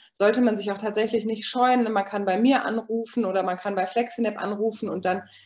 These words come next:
entweder versuchen wir wirklich weiterzuhelfen oder wir stellen den Kontakt in eine Klinik oder zu einem Tierarzt her, der einfach da versiert ist,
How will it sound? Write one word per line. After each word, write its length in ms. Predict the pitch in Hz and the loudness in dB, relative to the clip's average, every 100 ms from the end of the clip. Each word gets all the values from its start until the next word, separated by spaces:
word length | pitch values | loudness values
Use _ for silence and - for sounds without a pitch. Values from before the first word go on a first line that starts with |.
| _ _ 202 | _ _ -2
entweder 280 | 220 220 214 | 2 2 2
versuchen 480 | 214 208 233 220 | 0 0 0 2
wir 160 | 226 220 | 4 4
wirklich 300 | 240 240 226 | 4 2 2
weiterzuhelfen 840 | 208 233 233 220 208 208 220 226 190 | 2 0 -2 -4 0 0 0 -2 -2
oder 300 | 196 208 196 | 0 2 2
wir 120 | 196 | 0
stellen 260 | - 202 | 0 0
den 80 | 196 | 0
Kontakt 500 | 196 196 - 214 - | -4 -8 -6 -8 -8
in 140 | - 190 | -8 -6
eine 100 | 185 | -6
Klinik 400 | - 214 208 208 | -4 -2 -2 -2
oder 240 | 165 165 | -2 -4
zu 140 | - | -6
einem 100 | 180 | -8
Tierarzt 480 | 180 214 180 - - | -4 -2 -2 -4 -6
her, 160 | 214 190 | -2 0
der 320 | 180 185 - | 0 -2 -4
einfach 320 | 175 180 190 | -8 -8 -6
da 160 | 180 175 | -4 -2
versiert 480 | 180 180 208 254 - | -2 -2 0 0 2
ist, 340 | 247 240 | -2 -2